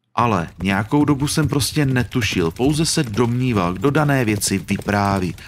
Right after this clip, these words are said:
a spíš mě to rušilo. Umělec Amand Mir vystihl vizuální atmosféru dokonale. Grafické zpracování konečně zase sedlo jak prdel na hrnec. Ať si říká, kdo chce, co chce.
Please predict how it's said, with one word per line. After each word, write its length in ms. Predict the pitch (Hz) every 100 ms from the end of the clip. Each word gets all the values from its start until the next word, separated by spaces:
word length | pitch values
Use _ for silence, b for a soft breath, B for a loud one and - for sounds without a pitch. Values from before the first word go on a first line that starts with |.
| B
a 60 | -
spíš 340 | - 170 139
mě 120 | 110 101
to 180 | 73
rušilo. 540 | 73 80 - 101 90 - - - - - _ _ -
Umělec 640 | 107 107 104 90 101 - -
Amand 420 | 107 101 98 98
Mir 380 | 101 87 87 - _
vystihl 480 | 98 107 - 143 160
vizuální 560 | 156 147 180 175 175 -
atmosféru 680 | 151 160 147 - 147 143
dokonale. 720 | 110 107 104 127 113 92 80 - _ _ _ _ _ -
Grafické 580 | 104 101 107 104 110 110
zpracování 840 | - 107 107 107 98 90 85 90
konečně 460 | - 165 165 165 156
zase 260 | 151 151
sedlo 320 | - 170 131
jak 200 | 101 -
prdel 520 | - - 90 92 92 92
na 100 | 98
hrnec. 540 | 110 110 95 87 - b b b b
Ať 160 | 185 190
si 120 | 147
říká, 420 | 120 110 104 90
kdo 180 | 87 90
chce, 240 | - - 95
co 160 | 110
chce. 380 | - - 95